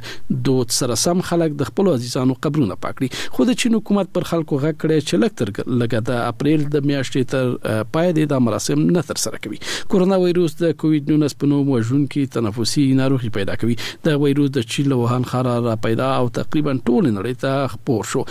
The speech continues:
په ووهان کې خلکو ته ویل شوي و چې د دودیز مراسمو د پرځای کولو لپاره د هدیرو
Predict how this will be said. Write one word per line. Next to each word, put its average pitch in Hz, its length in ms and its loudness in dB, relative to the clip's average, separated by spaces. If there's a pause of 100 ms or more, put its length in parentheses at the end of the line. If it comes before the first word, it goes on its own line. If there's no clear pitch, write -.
(200)
په 170 140 2
ووهان 151 280 0
کې 156 280 0
خلکو 139 280 0
ته 131 140 2
ویل 127 240 0
شوي 156 260 2
و 151 100 4
چې 143 440 2
د 120 180 0
دودیز 131 380 2
مراسمو 127 420 2 (120)
د 107 120 -6
پرځای 117 320 -2
کولو 139 300 2
لپاره 147 300 0 (420)
د 127 140 2
هدیرو 135 340 2